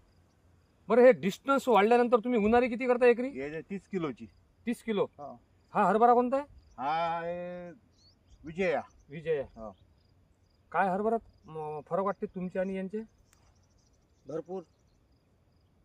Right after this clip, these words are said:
Speaker 1: का त्याच्या मागं मागं बा तुम्ही दोघं, दोघं जण शिवसेना, कट्टर शिवसैनिक आहे म्हणून त्याने म्हटलं, म्हणजे तुम्ही
Speaker 3: नाही,
Speaker 1: दोघं
Speaker 3: नाही, नाही,
Speaker 1: लावता?
Speaker 3: भर-, भरपूर फरक आहे. आम्ही, मी या सोयानं कधीच पेरत नाही, हेच
Speaker 1: हां.
Speaker 3: पेरतात फक्त या सोयानं.
Speaker 2: ते सोया त्याचा लहान असतो.
Speaker 3: हो.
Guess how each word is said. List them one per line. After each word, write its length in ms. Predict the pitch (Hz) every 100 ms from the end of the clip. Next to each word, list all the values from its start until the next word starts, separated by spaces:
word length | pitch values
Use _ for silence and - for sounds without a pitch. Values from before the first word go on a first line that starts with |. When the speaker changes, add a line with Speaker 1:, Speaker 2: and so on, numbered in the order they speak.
| _ _ _ _ _ -
Speaker 1:
का 60 | 131
त्याच्या 280 | 165 180
मागं 200 | 170 180
मागं 220 | 190 190 190
बा 100 | 185
तुम्ही 220 | 190 185
दोघं, 300 | 175 180 156
दोघं 200 | 175 185
जण 140 | 190 -
शिवसेना, 360 | 190 165 -
कट्टर 420 | 175 - 165 185 165
शिवसैनिक 400 | 180 180 185 185
आहे 100 | 185
म्हणून 160 | 185 185 _ _ _ 165
त्याने 180 | 180
म्हटलं, 240 | 180 175 190
म्हणजे 160 | 190 185
तुम्ही 180 | 185
Speaker 3:
नाही, 140 | 196 214
Speaker 1:
दोघं 100 | 226
Speaker 3:
नाही, 100 | 233
नाही, 140 | 233
Speaker 1:
लावता? 140 | 220 208
Speaker 3:
भर-, 100 | 180
भरपूर 360 | 202 208 226
फरक 280 | 180 180 165
आहे. 80 | 160
आम्ही, 260 | 170 202 208
मी 280 | 226 240
या 240 | 226 220 220
सोयानं 320 | 190 196 214
कधीच 260 | 202 196 -
पेरत 240 | 185 165 -
नाही, 120 | 135 -
हेच 140 | 175 135
Speaker 1:
हां. 80 |
Speaker 3:
पेरतात 220 | 151 139 143
फक्त 180 | 127 -
या 120 | 127
सोयानं. 840 | 117 110 110 - - _ - _ -
Speaker 2:
ते 80 | 95
सोया 420 | 78 - 117 127
त्याचा 320 | 123 139 139
लहान 280 | 135 127 104
असतो. 340 | - 165 165
Speaker 3:
हो. 100 | 117